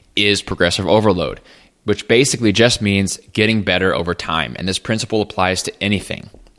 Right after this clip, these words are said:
right? If you're, if you're running, if you're running a marathon, progressive overload would be pushing yourself to twenty-one miles when you did twenty last week. If you're strength training, progressive overload could be adding five pounds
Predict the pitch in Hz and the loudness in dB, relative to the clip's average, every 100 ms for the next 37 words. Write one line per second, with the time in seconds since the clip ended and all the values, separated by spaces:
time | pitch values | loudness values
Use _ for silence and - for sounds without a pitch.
0 | - 92 98 - 104 98 95 - - - | -4 0 2 0 2 2 2 -4 -18 -10
1 | 101 117 104 110 120 85 101 - _ _ | 0 2 4 4 2 0 -6 -18 _ _
2 | _ - 90 95 92 104 113 104 98 98 | _ -18 -6 -2 0 2 2 2 2 2
3 | 104 113 107 - 85 80 87 107 104 120 | 2 2 2 -2 -4 -6 -8 -2 0 0
4 | 123 95 110 104 92 92 95 87 95 87 | 0 0 0 0 0 0 -2 0 0 0
5 | - - - _ - 123 - 110 104 110 | -4 -20 -20 _ -2 0 0 2 2 2
6 | 101 - - - 107 104 113 104 95 85 | 0 -2 -4 0 2 2 2 2 0 0
7 | 87 101 92 95 - - 110 95 85 90 | -2 -2 0 0 0 0 0 0 0 -2
8 | 87 - 80 - - _ - - - 98 | -4 -8 -8 -10 -20 _ -20 -20 -12 -6
9 | 110 107 - 120 123 - 98 87 90 92 | -2 -2 2 2 0 0 0 0 -2 -4
10 | 101 104 101 104 104 104 101 98 110 98 | -2 0 2 2 2 4 2 2 -2 0
11 | 98 - 90 98 95 - 87 95 - 92 | 0 2 0 0 -2 0 0 0 -4 -2
12 | 92 95 - | 0 0 -4